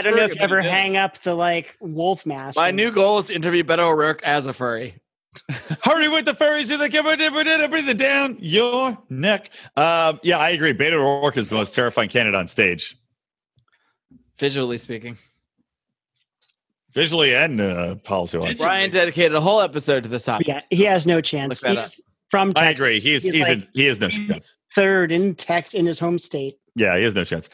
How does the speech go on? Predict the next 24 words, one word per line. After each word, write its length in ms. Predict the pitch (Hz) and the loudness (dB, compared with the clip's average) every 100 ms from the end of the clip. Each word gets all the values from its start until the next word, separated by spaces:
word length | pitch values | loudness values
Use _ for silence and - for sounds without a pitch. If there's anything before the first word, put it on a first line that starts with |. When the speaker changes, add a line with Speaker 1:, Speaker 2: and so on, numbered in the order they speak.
| - | -10
Speaker 3:
I 60 | 156 | -2
think 100 | 160 | 2
Speaker 4:
But, 260 | 233 160 139 | 2 2 -2
Speaker 3:
he 60 | 117 | -10
has 80 | - | 0
no 60 | 143 | 2
Speaker 4:
uh, 160 | 139 | 2
Speaker 3:
chance. 120 | 104 104 | -2 -2
Speaker 4:
uh, 140 | 160 170 | -2 0
let's 160 | 196 | 0
go 140 | 226 226 | 2 0
back 120 | 165 | 2
to 60 | |
the, 240 | 175 147 - - | 2 0 -2 -2
okay, 400 | 147 139 104 - | 0 2 -2 -2
of 180 | 139 139 | -2 0
the 60 | 135 | 0
Speaker 1:
Wait, 60 | |
Speaker 4:
moderators. 540 | 135 185 208 - 117 - | 0 2 2 2 2 2
Speaker 1:
wait, 120 | 95 | -2
before 220 | 92 233 | 0 2
we 140 | 269 269 | 2 0
leave 220 | 247 226 | 0 0
Beto, 480 | 160 180 143 123 | 0 -2 -2 -8